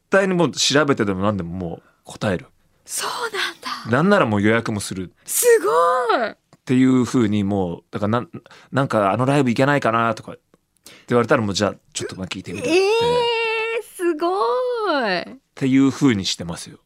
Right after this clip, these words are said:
Speaker 2: ノーと言わない男。
Speaker 1: ノーと言わないようにできるだけ。
Speaker 2: すごい。
Speaker 1: ん。
Speaker 2: でも、それって、ほら、全てをこう、イエスで答えたらどうなるかみたいなのってあったりするじゃないですか。
Speaker 1: ええ。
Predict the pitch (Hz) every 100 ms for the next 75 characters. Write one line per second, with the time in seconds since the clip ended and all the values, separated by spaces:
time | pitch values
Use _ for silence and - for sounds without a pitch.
0 | _ _ _ _ - 415 466 453 294 262
1 | 302 330 339 339 320 311 302 302 294 185
2 | - 120 170 160 - 151 147 - _ -
3 | 107 123 123 120 113 92 82 85 - 110
4 | 98 87 90 76 - _ _ _ _ -
5 | - - 156 147 180 190 214 190 175 185
6 | - _ - 113 - _ - 302 208 160
7 | 190 202 170 _ _ _ - 226 285 370
8 | - - 381 381 240 170 - _ _ _
9 | 269 202 - - 381 427 415 254 214 214
10 | 202 269 339 277 - 233 233 220 190 185
11 | 220 254 190 170 165 165 165 160 165 -
12 | 175 170 160 160 - 240 170 196 214 160
13 | - 117 104 95 87 71